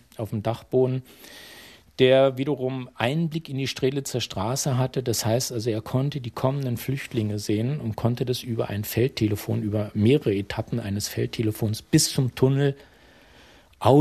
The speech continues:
muss ich jetzt sagen, Aus- oder Eingang, also nach Ostseite hin, mm,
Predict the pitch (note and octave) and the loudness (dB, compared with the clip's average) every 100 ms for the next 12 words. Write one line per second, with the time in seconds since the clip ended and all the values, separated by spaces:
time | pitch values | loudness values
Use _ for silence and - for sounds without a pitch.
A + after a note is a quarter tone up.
0 | C#3+ - - D#2+ D2+ A2+ F2 A2+ G#2 F#2+ | 6 2 -6 -10 -10 -10 -8 -6 -6 -6
1 | - G2+ G2 F2+ F2 - - - G#2 C3 | -6 -4 -6 -8 -12 -18 -20 0 4 4
2 | - A#2+ A2 G#2+ A2 A2 F#2+ E2+ - A2+ | 2 -2 -2 -2 -2 -2 -2 -6 0 2
3 | A#2 A2+ A2 G#2+ - A#2+ - - D2+ D2+ | 2 2 2 0 2 2 0 -2 -8 -14
4 | - F2+ G2 F#2+ G2 _ G2+ G2+ | -18 -16 -14 -16 -18 _ -12 -10